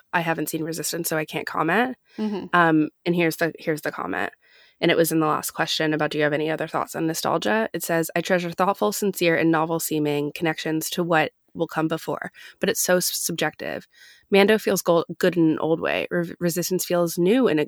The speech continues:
Speaker 1: in a good way." The Last Jedi, Rogue One, and aspects of Solo feel in balance.
Speaker 2: Yeah.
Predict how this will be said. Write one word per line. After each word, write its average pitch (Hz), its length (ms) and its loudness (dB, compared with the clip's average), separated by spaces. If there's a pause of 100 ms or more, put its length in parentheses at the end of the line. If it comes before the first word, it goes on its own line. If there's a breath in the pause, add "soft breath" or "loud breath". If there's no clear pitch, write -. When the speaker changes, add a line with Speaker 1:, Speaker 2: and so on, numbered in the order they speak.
(120)
Speaker 1:
in 165 120 0
a 156 80 -2
good - 160 -4
way." - 280 -4 (480 soft breath)
The 180 100 0
Last 165 260 0
Jedi, 175 460 2 (160)
Rogue 160 240 0
One, 156 280 2
and - 140 -2
aspects - 400 -4
of 139 80 -6
Solo 151 360 0
feel 151 320 0
in 156 200 0
balance. - 680 -6 (800)
Speaker 2:
Yeah. 226 300 0